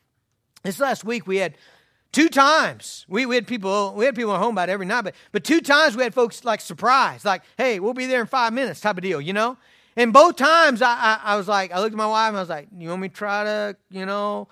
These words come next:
at the bathroom was one deal. It wasn't bad, but man, my, what's happening with the, like, like, I brush my teeth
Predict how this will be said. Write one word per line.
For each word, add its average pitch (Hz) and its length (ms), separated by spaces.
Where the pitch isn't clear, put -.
at 180 120
the 202 100
bathroom 214 500
was 170 140
one 196 180
deal. 175 180
It 190 140
wasn't 226 300
bad, 208 260
but 190 120
man, 294 160
my, 302 140
what's 466 280
happening 226 680
with 196 160
the, 202 120
like, 277 220
like, 247 160
I 320 80
brush 302 280
my 247 200
teeth 240 440